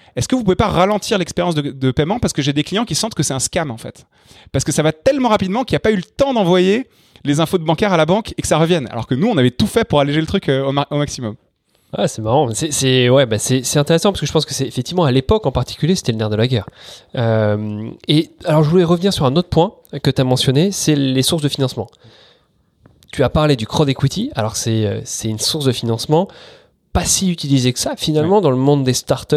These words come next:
Speaker 2: aujourd'hui, euh, bien qu'elle soit bien présente, et cetera. Alors, il y a une différence crowd equity, crowdfunding, tu vas peut-être nous revenir là-dessus. Et deuxièmement, euh, les subventions.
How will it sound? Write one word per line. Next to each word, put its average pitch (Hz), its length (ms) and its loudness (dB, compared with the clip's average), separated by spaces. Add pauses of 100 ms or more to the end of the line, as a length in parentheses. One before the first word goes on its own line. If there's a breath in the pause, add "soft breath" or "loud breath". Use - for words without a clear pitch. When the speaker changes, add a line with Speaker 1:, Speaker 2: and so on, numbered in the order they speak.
(120)
Speaker 2:
aujourd'hui, 131 560 0
euh, 107 920 2
bien 117 220 -2
qu'elle 120 120 -4
soit 117 140 0
bien 113 140 2
présente, 117 500 2
et 117 60 -10
cetera. 143 320 -4 (380 loud breath)
Alors, 98 240 0
il 98 60 0
y 98 40 -2
a - 20 -2
une 107 60 0
différence 117 440 2
crowd 110 180 -2
equity, 117 320 -2
crowdfunding, 117 560 0
tu - 100 -2
vas 107 40 -2
peut-être - 200 -2
nous 107 220 -2 (460 loud breath)
revenir 113 280 2
là-dessus. 185 340 2
Et 123 100 2
deuxièmement, 160 800 0
euh, 117 600 4
les 123 100 -4
subventions. 117 440 -2